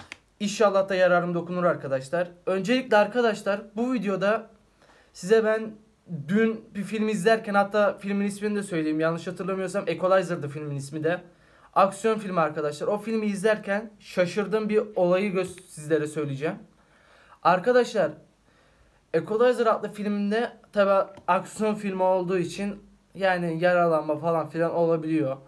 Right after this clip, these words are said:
Ve oldu arkadaşlar. Adam yaralanınca da evine gitti. Evinde kendine balık kaynatıp bal sürdü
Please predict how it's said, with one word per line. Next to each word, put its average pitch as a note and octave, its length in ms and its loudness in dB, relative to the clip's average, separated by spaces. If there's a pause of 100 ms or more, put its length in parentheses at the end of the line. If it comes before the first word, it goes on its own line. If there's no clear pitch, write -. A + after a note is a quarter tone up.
(520)
Ve G#3 100 4
oldu A3 360 6
arkadaşlar. G3 500 2
Adam F#3 320 4
yaralanınca G#3 680 2
da A3 220 0 (360)
evine G#3 320 0
gitti. F3+ 260 -6
Evinde A3 420 2
kendine G#3 600 -2
balık G#3+ 280 2
kaynatıp F#3 480 0 (260)
bal G3+ 180 6
sürdü D3 360 -10